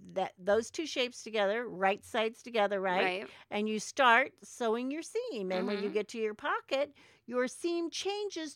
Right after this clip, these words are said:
Speaker 1: to around that kidney shape and then
Speaker 2: Right.
Speaker 1: back into the seam again. I don't know what could be simpler.
Speaker 2: You don't think that? Yeah, I've,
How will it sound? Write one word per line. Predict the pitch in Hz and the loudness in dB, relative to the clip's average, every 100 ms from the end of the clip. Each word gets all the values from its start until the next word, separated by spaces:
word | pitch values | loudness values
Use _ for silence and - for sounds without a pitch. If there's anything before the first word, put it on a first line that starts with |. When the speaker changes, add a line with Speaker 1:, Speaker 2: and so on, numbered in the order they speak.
| - | -8
Speaker 1:
to | 302 | -8
around | - 277 269 285 302 311 330 339 339 339 | -2 -2 -2 -2 -4 -2 -2 -4 -2 0
that | 330 285 | 0 -2
kidney | - 330 285 311 | -8 -8 -6 -6
shape | 294 311 285 294 | -6 0 0 2
and | 381 370 | 4 6
then | - | 4
Speaker 2:
Right. | 247 | 2
Speaker 1:
back | 262 262 - | 0 0 -2
into | 269 285 | -8 -8
the | 269 294 | -10 -10
seam | - 339 339 | -6 -6 -4
again. | 233 185 151 - _ - _ - | -4 -6 -6 -12 _ -20 _ 0
I | 285 | 6
don't | 330 240 | 6 6
know | 233 | 4
what | 208 | 4
could | 220 | 2
be | 190 | -2
simpler. | - 262 302 214 | 0 -2 -2 0
Speaker 2:
You | 233 | 2
don't | 220 220 | 2 0
think | 220 | 0
that? | 220 - | 2 2
Yeah, | 220 185 | 6 6
I've, | - 262 302 | 6 4 2